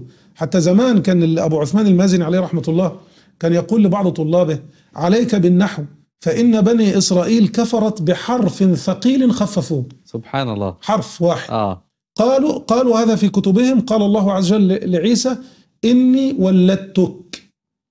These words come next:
Speaker 2: آه.
Speaker 1: فقرأوها: "ولدتك".
Speaker 2: سبحان الله، فنسبوا لله الولد
Speaker 1: آه،
Speaker 2: سبحانه وتعالى،
Speaker 1: شفت، شوف
Speaker 2: عياذا
Speaker 1: الفرق
Speaker 2: بالله.
Speaker 1: هنا؟
Speaker 2: مم.
Speaker 1: فكفروا بهذه الإيه؟
Speaker 2: نعم.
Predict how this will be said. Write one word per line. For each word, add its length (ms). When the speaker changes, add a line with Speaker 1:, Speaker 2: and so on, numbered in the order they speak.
Speaker 2:
آه. 380
Speaker 1:
فقرأوها: 640
"ولدتك". 580
Speaker 2:
سبحان 540
الله، 180
فنسبوا 440
لله 240
الولد 300
Speaker 1:
آه، 140
Speaker 2:
سبحانه 180
وتعالى، 240
Speaker 1:
شفت، 100
شوف 100
Speaker 2:
عياذا 180
Speaker 1:
الفرق 160
Speaker 2:
بالله. 200
Speaker 1:
هنا؟ 240
Speaker 2:
مم. 120
Speaker 1:
فكفروا 520
بهذه 260
الإيه؟ 380
Speaker 2:
نعم. 200